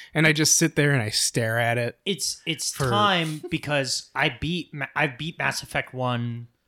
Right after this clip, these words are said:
Speaker 2: three, four times.
Speaker 1: Yeah.
Speaker 2: And I don't replay games. So when, when Kevin's like, "Oh, you played New Game Plus with Chrono Trigger," I'm like, "Mm, I don't know about that."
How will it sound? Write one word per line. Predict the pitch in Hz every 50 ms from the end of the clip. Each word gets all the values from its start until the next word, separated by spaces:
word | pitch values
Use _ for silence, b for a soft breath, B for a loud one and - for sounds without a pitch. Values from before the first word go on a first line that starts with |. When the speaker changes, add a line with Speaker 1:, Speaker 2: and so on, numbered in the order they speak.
| _ _ _ _ _ _ _ -
Speaker 2:
three, | - 113 113 120 135 165 175 180
four | - - 147 151 170
times. | - 185 170 170 185 196 208 202 - - - _ _ _
Speaker 1:
Yeah. | - 156 190
Speaker 2:
And | 180 143 156
I | 196
don't | 233 247 220 175
replay | 170 180 175 - - 143 120 -
games. | 113 98 92 98 -
So | 156 147
when, | 139 151 151 147 143 -
when | 180 170 156
Kevin's | - - 196 202 220 208 180 165
like, | 151 123 - -
"Oh, | 214 247
you | 190 165 170 165
played | - 165 175 151 147
New | 147 151 156
Game | 156 165 165 160
Plus | - 196 185 175 -
with | -
Chrono | - 190 190 175
Trigger," | 131 - - 113 101 95
I'm | 95 90
like, | 90 - - 160 190 202 - 220 208 196 190
"Mm, | 202 185 180 - 190
I | - - 247
don't | 185 143
know | 135 135
about | 190 170 - 214
that." | - - 160 175